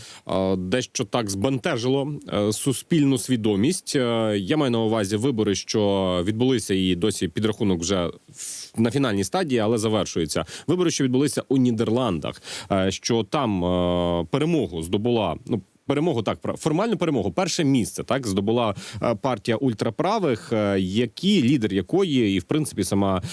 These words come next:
е, партія ультраправих, е, там, в Нідерландах, вона не підтримує надання допомоги Україні, адже от, е, зараз загалом в ультраправих такий, така теза, що зброя потрібна своїй країні, допомога потрібна своїй країні,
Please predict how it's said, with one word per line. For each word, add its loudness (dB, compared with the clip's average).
е, 0
партія -2
ультраправих, -2
е, 2
там, 0
в 2
Нідерландах, 0
вона 0
не 4
підтримує 0
надання 2
допомоги 0
Україні, 2
адже 0
от, 0
е, 2
зараз 0
загалом 2
в 0
ультраправих 0
такий, 0
така -2
теза, -2
що 0
зброя 2
потрібна 0
своїй 2
країні, 2
допомога 0
потрібна -4
своїй 2
країні, 2